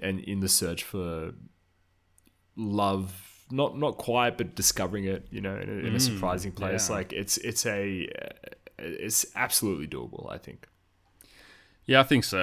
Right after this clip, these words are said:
Speaker 2: I mean, I've been critical of the script. I think tighten it up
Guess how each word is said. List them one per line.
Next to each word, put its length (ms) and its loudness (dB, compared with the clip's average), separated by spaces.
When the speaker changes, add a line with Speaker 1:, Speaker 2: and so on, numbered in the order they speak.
Speaker 2:
I 80 4
mean, 340 4
I've 160 2
been 160 4
critical 640 2
of 500 -6
the 100 -2
script. 560 0
I 60 2
think 340 -2
tighten 320 6
it 100 4
up 220 6